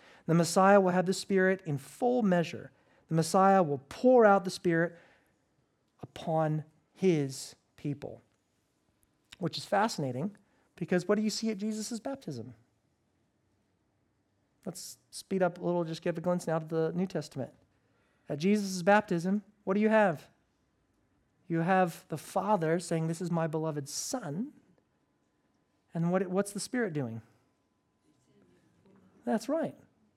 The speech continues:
That's right. By the way, I don't think, <laughs> I don't think the Father is being a fren-, uh, like a, you know, it's not like this is a puppet and he's being a ventr-,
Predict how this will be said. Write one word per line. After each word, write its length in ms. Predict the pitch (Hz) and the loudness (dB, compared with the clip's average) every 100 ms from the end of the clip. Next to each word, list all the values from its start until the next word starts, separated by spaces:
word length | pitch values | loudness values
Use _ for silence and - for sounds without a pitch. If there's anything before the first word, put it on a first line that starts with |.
| _ _ _ _ | _ _ _ _
That's 180 | 220 240 | -10 -4
right. 220 | 302 185 - _ _ _ _ _ _ _ _ _ _ _ 208 | -4 -6 -12 _ _ _ _ _ _ _ _ _ _ _ 6
By 120 | 302 | 8
the 80 | 254 | 10
way, 340 | 240 160 180 - - _ _ | 8 6 0 -6 -20 _ _
I 140 | 196 | 4
don't 180 | 240 226 | 4 2
think, 360 | - 220 208 214 - _ 151 - - - | 2 2 2 -2 -18 _ -8 -6 -10 -12
<laughs> 580 | - - - - - | -16 -16 -16 -16 0
I 80 | 196 | 6
don't 140 | 226 226 | 6 6
think 120 | 196 | 4
the 80 | 196 | 2
Father 380 | 180 185 185 | 4 6 6
is 100 | 165 | 4
being 200 | 143 156 | 2 -2
a 40 | 151 | -2
fren-, 240 | 160 151 160 | -6 -8 -6
uh, 100 | 156 | -6
like 140 | 151 | -4
a, 200 | 143 143 - _ _ _ _ _ _ _ _ | -4 -6 -10 _ _ _ _ _ _ _ _
you 80 | 170 | -8
know, 200 | 131 120 - | -6 -8 -10
it's 160 | - - | -8 0
not 180 | 175 175 | 2 2
like 200 | 160 160 | 0 -2
this 160 | 147 | -6
is 100 | 143 | -6
a 40 | 135 | -6
puppet 320 | - 156 147 | -6 -6 -4
and 40 | |
he's 100 | 139 | -4
being 160 | 143 139 | -4 -4
a 40 | |
ventr-, 300 | 127 131 - | -4 -8 -8